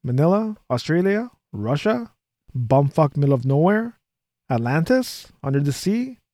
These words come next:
or in English. Maybe English as a second language. In French, Spanish, Swedish, Indian, Mandarin, Russian, wherever you are in the world, the gifted label itself is given by school boards who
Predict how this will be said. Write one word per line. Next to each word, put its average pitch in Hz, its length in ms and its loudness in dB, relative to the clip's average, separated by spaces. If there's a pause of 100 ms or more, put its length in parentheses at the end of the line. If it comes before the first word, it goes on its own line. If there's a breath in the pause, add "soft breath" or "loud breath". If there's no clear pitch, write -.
(320)
or 143 560 2 (240)
in 196 140 2
English. 208 600 0 (560)
Maybe 127 380 0
English 123 300 -2
as 120 120 -2
a 110 40 -6
second 135 260 0
language. 139 560 -2 (520)
In 113 120 -4
French, 190 580 -2 (380)
Spanish, 160 640 0 (200)
Swedish, 143 720 0 (380)
Indian, 190 520 2 (340)
Mandarin, 165 720 0 (380)
Russian, 208 580 0 (580)
wherever 185 360 4
you 147 100 6
are 123 100 4
in 120 80 2
the 120 60 2
world, 131 440 0 (240)
the 165 80 0
gifted 208 240 2
label 196 220 6
itself 185 400 2
is 127 320 0
given 156 340 0
by 160 140 4
school 208 260 2
boards 127 280 2
who 165 260 0